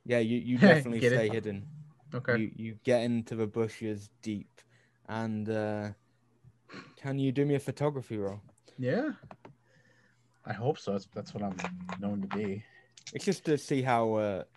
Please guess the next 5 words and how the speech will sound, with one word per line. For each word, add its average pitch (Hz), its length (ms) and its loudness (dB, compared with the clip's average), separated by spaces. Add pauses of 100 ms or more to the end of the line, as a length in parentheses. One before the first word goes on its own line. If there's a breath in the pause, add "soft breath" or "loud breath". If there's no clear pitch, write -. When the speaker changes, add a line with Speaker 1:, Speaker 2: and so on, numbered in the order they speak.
(640)
Speaker 1:
good 120 240 -2
the 98 80 -6
photo - 440 -12 (120)
is. - 280 -20 (1160)
Speaker 2:
Uh, 120 200 10